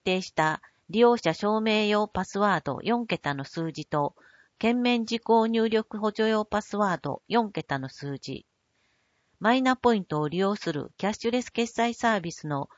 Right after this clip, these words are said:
決済サービスアイディーとセキュリティコード。決済サービスによっては、申し込み前の事前登録が必要なものがあります。本人名義の預貯金口座情報、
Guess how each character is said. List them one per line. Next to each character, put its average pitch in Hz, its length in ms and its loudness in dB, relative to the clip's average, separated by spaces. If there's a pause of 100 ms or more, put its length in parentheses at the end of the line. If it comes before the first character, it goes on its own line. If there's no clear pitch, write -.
(220)
決 214 220 0
済 240 220 0
サ 240 200 2
ー 233 40 0
ビ 226 100 -4
ス - 200 -8
ア 226 120 2
イ 226 120 0
デ 220 100 -2
ィ 202 80 -2
ー - 40 -6
と 143 260 -4 (240)
セ 202 180 -2
キ 233 140 -2
ュ - 20 0
リ 220 100 -6
テ 226 120 -2
ィ 214 120 -2
コ 185 220 0
ー 143 40 -4
ド。 135 220 -6 (680)
決 220 200 0
済 262 200 2
サ 254 140 4
ー 240 40 4
ビ 196 120 -6
ス 165 140 -6
に 156 120 -4
よ 170 60 0
っ 180 60 -8
て - 180 -4
は、 147 220 0 (260)
申 220 160 2
し - 120 -8
込 240 100 4
み 240 120 0
前 220 260 2
の 151 320 -2 (120)
事 185 140 -4
前 240 140 4
登 240 240 0
録 196 200 -4
が 147 80 -2
必 170 220 -6
要 220 100 0
な 208 120 -2
も 190 120 -4
の 202 100 -4
が 233 80 -2
あ 190 80 0
り 151 100 -6
ま 143 140 -6
す。 - 180 -16 (1040)
本 254 260 0
人 254 200 0
名 240 220 2
義 165 160 -4
の 147 320 0
預 202 240 0
貯 240 60 -2
金 240 260 -2
口 196 240 -2
座 220 160 2
情 202 300 0
報、 139 340 -4